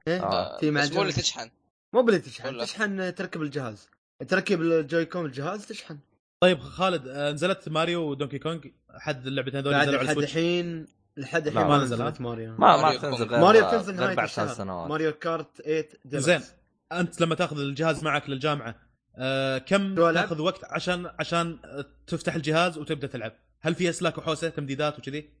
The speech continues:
Speaker 4: ولا تاخذ الجهاز تطق زر يشتغل
Speaker 1: ثانية
Speaker 4: معك الجهاز
Speaker 1: واحدة.
Speaker 4: وتلعب على طول؟
Speaker 1: لا، ثانية
Speaker 4: والله؟
Speaker 1: واحدة.
Speaker 3: بطيء.
Speaker 1: إيه.
Speaker 4: آه، زين،
Speaker 1: أحلى،
Speaker 4: زين والله.
Speaker 1: أحلى، أحلى
Speaker 4: هذه كانت سلبية قوية،
Speaker 1: سليب
Speaker 4: قاعد
Speaker 1: مود
Speaker 4: نتحاطم،
Speaker 1: شفته.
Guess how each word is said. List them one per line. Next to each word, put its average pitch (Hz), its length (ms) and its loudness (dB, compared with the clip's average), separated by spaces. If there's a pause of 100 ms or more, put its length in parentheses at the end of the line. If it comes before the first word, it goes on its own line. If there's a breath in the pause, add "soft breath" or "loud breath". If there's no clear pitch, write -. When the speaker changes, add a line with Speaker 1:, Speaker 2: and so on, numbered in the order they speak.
(200)
Speaker 4:
ولا 175 180 2
تاخذ 170 200 -2
الجهاز 165 200 0
تطق 170 180 -2
زر 156 200 -2
يشتغل 160 240 -2
Speaker 1:
ثانية 156 120 2
Speaker 4:
معك - 40 0
الجهاز 131 160 -2
Speaker 1:
واحدة. 117 100 -10
Speaker 4:
وتلعب 113 200 -6
على 113 100 -4
طول؟ 107 140 -14 (460)
Speaker 1:
لا، 156 120 0
ثانية 160 160 4
Speaker 4:
والله؟ 208 180 4
Speaker 1:
واحدة. 113 300 -8 (420)
Speaker 3:
بطيء. 147 260 -4 (240)
Speaker 1:
إيه. 120 220 -6 (420)
Speaker 4:
آه، 180 60 -6
زين، 196 180 2
Speaker 1:
أحلى، 156 220 2
Speaker 4:
زين 165 100 4
والله. 104 240 0
Speaker 1:
أحلى، 156 460 2 (280)
أحلى 147 460 0
Speaker 4:
هذه 135 120 4
كانت 226 260 4
سلبية 185 540 0
قوية، 196 100 2
Speaker 1:
سليب 185 160 8
Speaker 4:
قاعد 170 100 -2
Speaker 1:
مود 185 140 0
Speaker 4:
نتحاطم، 196 240 -2
Speaker 1:
شفته. 123 220 -10